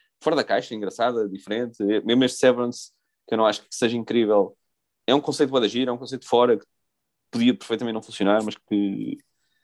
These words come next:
mas que é, pá, é original, é diferente. E, e a Netflix não mandou a última coisa, genuinamente, tipo,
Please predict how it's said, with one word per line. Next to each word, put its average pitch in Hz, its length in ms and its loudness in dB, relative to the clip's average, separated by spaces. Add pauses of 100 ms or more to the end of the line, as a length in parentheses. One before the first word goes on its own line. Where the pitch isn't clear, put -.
(220)
mas 98 180 2
que - 120 0
é, 98 460 4 (100)
pá, 135 120 4
é 123 60 6
original, 113 420 2
é 98 60 0
diferente. 104 320 -2 (220)
E, 98 440 -2
e 95 80 -2
a 107 40 2
Netflix 104 420 -4
não 123 80 -2
mandou 117 240 -2
a 123 40 2
última 123 200 -4
coisa, 123 260 -4
genuinamente, 117 520 -4
tipo, 117 480 -8